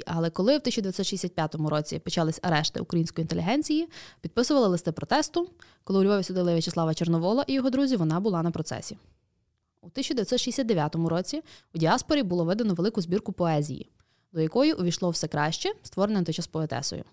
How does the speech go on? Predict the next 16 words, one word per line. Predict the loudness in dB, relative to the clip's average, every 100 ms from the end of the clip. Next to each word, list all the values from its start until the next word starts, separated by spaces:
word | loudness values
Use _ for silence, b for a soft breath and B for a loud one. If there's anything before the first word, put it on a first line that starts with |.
| _
зокрема | -12 -4 0 2
вірші, | 0 -2 -2
які | -2 -2
поширювалися | -4 -2 0 0 0 0 -2
у | -2
самвидаві | 0 2 0 -2 -4 -8 _
через | -4 -2
заборону | 0 0 0 -2
тогочасної | -4 -4 -4 -2 -2
цензури. | -2 -6 -6 -10 -14 _ _ _ _ _ _ _ _ _ _ -2
У |
тисяча | 0 2
дев'ятсот | 0 0 0
сімдесят | 2 0 -2
сьомому | -2 -2 0 0
році | 0 0